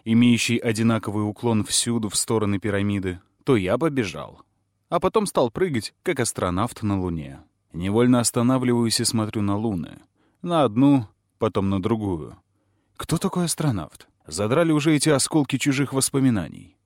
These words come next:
Уже ночь, а я ещё и половины не прошёл, незаметно углубившись ниже уровня пустоши и вокруг уже на десяток метров,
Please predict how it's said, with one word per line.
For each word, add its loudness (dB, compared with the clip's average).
Уже -2
ночь, 2
а -4
я 0
ещё 0
и 0
половины 0
не 0
прошёл, -6
незаметно 2
углубившись -2
ниже 2
уровня -2
пустоши -6
и -4
вокруг -4
уже -4
на 2
десяток -4
метров, -8